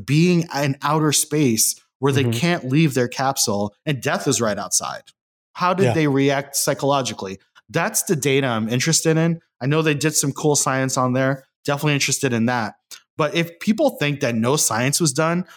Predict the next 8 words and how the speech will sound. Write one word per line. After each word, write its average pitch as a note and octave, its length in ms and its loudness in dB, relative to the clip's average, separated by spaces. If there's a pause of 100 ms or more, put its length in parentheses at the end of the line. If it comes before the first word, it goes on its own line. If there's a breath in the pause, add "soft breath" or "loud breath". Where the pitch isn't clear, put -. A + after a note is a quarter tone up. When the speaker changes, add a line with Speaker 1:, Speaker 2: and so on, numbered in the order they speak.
Speaker 1:
or D3 120 2
limited C3+ 460 0
science C3 400 0
was F3 140 2
done, F#3+ 280 2 (240 soft breath)
then D3 140 0
you D3 160 2
don't D3 380 0